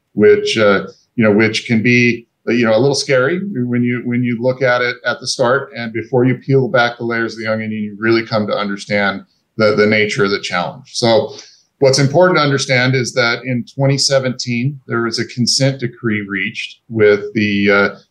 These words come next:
with the E P A, and it settled all historic environmental liability at Bunker Hill. So the site essentially has a clean bill of health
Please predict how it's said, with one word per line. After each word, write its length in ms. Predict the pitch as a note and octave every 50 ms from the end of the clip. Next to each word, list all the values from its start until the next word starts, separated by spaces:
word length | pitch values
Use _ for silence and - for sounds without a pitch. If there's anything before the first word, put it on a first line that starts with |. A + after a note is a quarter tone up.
| _ -
with 180 | A#2 A2 -
the 80 | B2+ B2+
E 240 | G#2+ A2 A2+ A2+ -
P 140 | B2 A2 G2+
A, 300 | F#2+ F#2+ F2+ F2+ - - _ _ _
and 80 | - A#2
it 100 | A#2+ B2+
settled 540 | - - C#3+ C3+ C3+ C3+ C3 B2+ A#2+ - -
all 400 | C3+ C3+ C#3+ D3 D3+ D#3 D3+ C3 -
historic 580 | C#3 C3 - - - C#3 C3 B2+ B2+ B2 B2 A#2+ - _ _
environmental 720 | A2+ A2 G#2 A#2 A2 A2+ A2+ G#2+ G#2 G#2+ G#2 G#2+ G#2+ G#2
liability 720 | G2+ G2+ G2+ G2+ G2+ F#2 F2+ G2 G2 F#2+ F#2+ F#2+ F#2+ F#2 F#2 F#2 F#2+ F#2+
at 140 | F#2 - _
Bunker 380 | F#2+ F#2 F#2 F2+ F2+ F2+ - _
Hill. 200 | - D#2+ - - _ _ _ _ _ _ _ _
So 140 | - - A#2+
the 120 | B2+ C#3
site 420 | C3 - D#3+ D#3 D3+ D3 C#3 C#3 B2+
essentially 520 | A#2+ - - C#3 C3+ B2 C3 B2 A#2 A2+
has 300 | G#2+ B2 A#2 A2+ A2+ A2 - _ _ _ _ A2+
a 80 | G#2
clean 360 | G2+ - - D3 D#3 E3 D#3+
bill 240 | C#3 C#3+ C#3 C3 C3
of 100 | B2+ -
health 360 | A#2 A#2 A2 G#2+ G#2+ G#2+ -